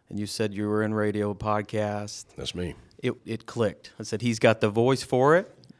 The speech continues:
Speaker 2: Yeah.
Speaker 1: and, uh, I'm excited to be here.
Speaker 2: I appreciate that. It beats crawling under houses. Long, long story behind that.
Speaker 1: <laughs>
Speaker 2: So you doing all right, man?
Speaker 1: I'm doing great.
Speaker 2: R C F Construction. You do some roofing, I think.
Speaker 1: We do. Yeah,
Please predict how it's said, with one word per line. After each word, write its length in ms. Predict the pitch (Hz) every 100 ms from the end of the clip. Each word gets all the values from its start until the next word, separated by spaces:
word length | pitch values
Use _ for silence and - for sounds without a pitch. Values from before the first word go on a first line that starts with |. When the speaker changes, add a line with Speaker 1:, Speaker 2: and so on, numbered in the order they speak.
| _
Speaker 2:
Yeah. 260 | - 117 113
Speaker 1:
and, 140 | 113
uh, 240 | 117 107 107
I'm 240 | 120 147 123
excited 420 | - 117 123 117
to 80 | 101
be 200 | 110 104
here. 120 | 98
Speaker 2:
I 80 | 110
appreciate 460 | 113 110 131 113 95
that. 180 | 92 101
It 160 | 110
beats 240 | 135 165 -
crawling 360 | - 139 127
under 200 | 113 104
houses. 540 | 95 80 67 62 - - _ -
Long, 340 | 104 110 90
long 260 | 90 92 85
story 260 | - 95 82
behind 260 | 85 80
that. 200 | 76 62 - -
Speaker 1:
<laughs> 180 | 165 _ - - _ - _ _ _ _
Speaker 2:
So 120 | -
you 80 | 131
doing 160 | 139 139
all 100 | 135
right, 200 | 175 165
man? 260 | 101 65 - -
Speaker 1:
I'm 100 | 113
doing 240 | 104 120 110
great. 320 | 104 117 98 _ _ _ _
Speaker 2:
R 380 | - 113 135 147
C 460 | - - 117 123 -
F 320 | 104 104 -
Construction. 1160 | - 85 78 - - - 101 - - - 67 76
You 100 | 104
do 540 | 208 180 120 101 90
some 440 | - 90 76 67 69
roofing, 560 | 117 175 - 85 76
I 100 | 71
think. 460 | - 64 60 - -
Speaker 1:
We 140 | - 117
do. 340 | 127 123 95 - -
Yeah, 180 | 101